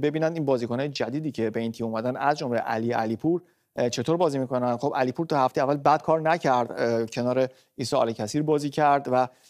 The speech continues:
اه، یه مقدار حالا این دوتا بازیکن با هم باید کار بکنن، هماهنگیشون بالاتر بره. اه، هر دو تیم فکر می‌کنم که، اه، توانایی‌های زیادی دارن بازیکنانشون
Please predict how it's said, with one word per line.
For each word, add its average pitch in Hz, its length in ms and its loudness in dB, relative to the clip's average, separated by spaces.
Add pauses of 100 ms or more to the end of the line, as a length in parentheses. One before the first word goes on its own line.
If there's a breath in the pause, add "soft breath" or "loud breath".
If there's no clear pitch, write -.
(140)
اه، 123 140 4
یه 135 200 2
مقدار 147 340 4
حالا 131 140 4
این 156 140 0
دوتا 127 140 -2
بازیکن 123 380 -2
با 127 80 2
هم 135 180 2
باید 135 200 4
کار 143 280 4
بکنن، 143 380 0
هماهنگیشون 127 580 -2
بالاتر 131 460 0
بره. 175 280 0 (360 loud breath)
اه، 131 200 4
هر 151 340 4
دو 170 160 2
تیم 233 260 -4
فکر 214 140 -2
می‌کنم 208 300 -4
که، 208 240 2 (400 loud breath)
اه، 131 240 4
توانایی‌های 156 800 0
زیادی 165 340 0
دارن 131 140 0
بازیکنانشون 131 840 -2